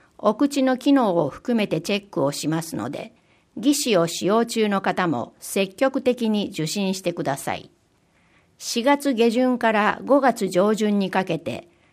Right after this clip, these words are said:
歯科健康診査のお知らせをお送りします。年度途中に新たに七十五歳になられる方には、誕生月の翌月にお送りします。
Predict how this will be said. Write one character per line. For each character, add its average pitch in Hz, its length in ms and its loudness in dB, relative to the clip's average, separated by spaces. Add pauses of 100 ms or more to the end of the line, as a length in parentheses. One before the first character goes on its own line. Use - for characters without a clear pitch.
歯 - 200 -10
科 262 200 2
健 254 380 0
康 247 180 4
診 233 260 -2
査 143 160 -2
の 131 140 0
お 131 60 -4
知 - 160 -4
ら 190 120 0
せ 180 240 0
を 147 240 0
お 190 140 2
送 190 200 -2
り 156 100 -2
し - 140 -6
ま 117 160 -4
す。 - 260 -16 (880)
年 277 280 6
度 285 140 4
途 285 160 4
中 208 280 2
に 147 320 0
新 269 280 2
た 180 120 0
に 151 240 -2
七 233 300 2
十 190 240 0
五 208 140 0
歳 190 280 0
に 170 120 -2
な 143 140 -2
ら 208 120 0
れ 208 140 0
る 175 100 -6
方 165 260 -4
に 160 140 -2
は、 - 240 -10 (420)
誕 269 280 4
生 262 240 6
月 170 260 -4
の - 320 -6
翌 175 260 0
月 233 280 0
に 196 260 -2
お 175 160 0
送 180 200 -6
り 160 100 -2
し - 180 -8
ま 143 160 -8
す。 - 240 -18